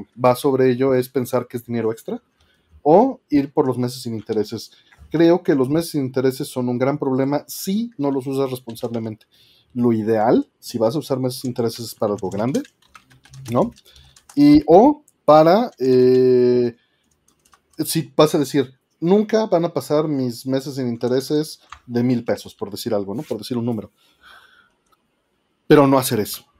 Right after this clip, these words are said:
¿no? O sea, no, no, porque luego puedes llegar a pagar tres mil pesos, cinco mil pesos, no sé,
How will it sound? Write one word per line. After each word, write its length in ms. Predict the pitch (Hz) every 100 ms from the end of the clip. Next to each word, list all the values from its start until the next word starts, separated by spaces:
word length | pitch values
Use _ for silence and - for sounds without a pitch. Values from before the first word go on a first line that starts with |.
| _
¿no? 180 | 110 214 _ _ -
O 60 |
sea, 140 | 120 127
no, 220 | 131 143
no, 560 | 135 135 135 135 131 127 _ _ _ _ _ _ 120
porque 200 | 139 139
luego 240 | 135 156
puedes 220 | 160 151 135
llegar 340 | 127 127 127 -
a 120 | 117
pagar 340 | 113 123 127 _ _
tres 220 | - -
mil 120 | - 104
pesos, 360 | 120 127 117
cinco 220 | 110 104 110
mil 180 | 120
pesos, 300 | 120 127 127
no 100 | 117
sé, 220 | 127 120